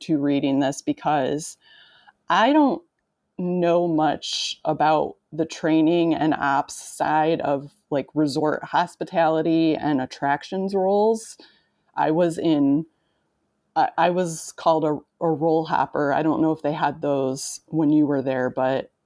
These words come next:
that basically meant that I was gonna be trained on multiple, in multiple areas. So I did merchantainment, which is working in the stores. It's just Disney's word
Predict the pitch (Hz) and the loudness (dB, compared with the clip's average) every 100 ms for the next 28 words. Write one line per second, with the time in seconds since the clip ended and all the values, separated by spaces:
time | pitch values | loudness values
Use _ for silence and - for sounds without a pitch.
0 | _ _ - 151 139 156 156 160 156 151 | _ _ -4 -2 2 0 0 -2 0 2
1 | 151 - 143 139 139 156 143 143 139 160 | 2 0 -2 -2 -2 0 0 0 -2 0
2 | 156 139 131 147 139 135 - - 160 143 | 0 0 0 0 0 -4 -8 -6 -2 0
3 | 151 147 151 _ _ _ _ _ _ 180 | 0 -4 -8 _ _ _ _ _ _ 0
4 | 170 160 160 - 156 143 147 160 185 185 | 2 2 -2 -4 -4 -2 0 2 2 0
5 | 165 160 147 139 147 151 147 147 - 202 | 0 -2 0 0 0 -2 -4 -6 -4 -2
6 | 202 196 185 - - _ _ _ _ _ | 0 0 -2 -4 -10 _ _ _ _ _
7 | _ _ 160 160 156 - 147 - 160 147 | _ _ -6 -4 -4 -4 -4 0 0 2
8 | 143 - 135 135 135 143 147 143 - - | 0 -2 -2 -2 -2 -4 -6 -10 -14 -10
9 | - 139 147 147 139 139 135 156 | -4 0 0 0 -2 -2 -2 -2